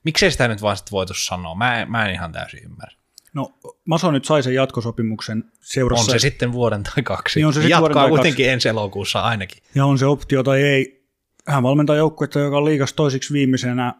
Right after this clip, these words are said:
Speaker 2: Hänhän saa tosi paljon materiaalista anteeksi, plus että siellä on ollut nämä Nikkilät ja, ja tota,
Speaker 1: Hietanen.
Speaker 2: Hietanen, Hietanen pois tosi paljon, että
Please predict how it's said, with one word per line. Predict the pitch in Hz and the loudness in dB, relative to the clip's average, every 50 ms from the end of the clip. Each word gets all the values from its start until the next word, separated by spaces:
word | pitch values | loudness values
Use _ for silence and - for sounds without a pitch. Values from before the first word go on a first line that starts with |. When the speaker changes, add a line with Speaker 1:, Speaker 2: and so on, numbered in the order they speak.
| _ _ _ - | _ _ _ -10
Speaker 2:
Hänhän | 139 127 131 131 127 117 | -6 -2 -2 0 0 0
saa | 123 123 123 | -2 -2 0
tosi | 123 131 123 127 | 0 0 0 -2
paljon | 123 123 117 113 113 | -2 -2 -2 -2 -2
materiaalista | 113 120 117 - 123 113 107 104 101 104 104 104 - - 120 113 | -2 -2 -2 -2 -4 -4 -6 -8 -10 -10 -12 -12 -10 -8 -6 -6
anteeksi, | 113 110 - 107 101 - - | -6 -6 -6 -8 -10 -10 -8
plus | - 123 117 - | -8 -8 -8 -6
että | 120 - - | -8 -8 -6
siellä | 120 113 110 | -6 -6 -6
on | 113 | -6
ollut | 113 117 117 117 | -4 -4 -4 -4
nämä | 117 110 107 - - _ _ - | -4 -4 -6 -8 -12 _ _ -8
Nikkilät | 151 127 117 - _ - 123 113 110 - - | -6 -6 -6 -6 _ -8 -6 -6 -6 -6 -6
ja, | 120 110 110 - - - - | -6 -6 -6 -8 -12 -16 -16
ja | 113 107 | -14 -12
tota, | - 110 - - 120 110 107 - _ _ - - - - - - _ _ - - - _ _ _ _ _ _ _ _ 196 | -12 -12 -8 -8 -8 -8 -8 -10 _ _ -20 -20 -20 -20 -20 -20 _ _ -20 -20 -20 _ _ _ _ _ _ _ _ -8
Speaker 1:
Hietanen. | - 90 87 139 | -6 -4 0 0
Speaker 2:
Hietanen, | 135 139 135 131 127 123 123 123 120 - - - | 2 2 2 0 0 -2 -2 -4 -6 -8 -6 -4
Hietanen | 135 131 120 123 117 113 110 | -4 -2 -2 -2 -2 -2 -2
pois | 123 123 117 113 110 - - - | 0 0 0 0 -2 -4 -6 -6
tosi | 123 113 107 117 113 | -6 -4 -4 -6 -4
paljon, | - 117 110 110 110 110 107 110 | -4 -4 -4 -4 -6 -8 -10 -12
että | 107 _ - | -14 _ -20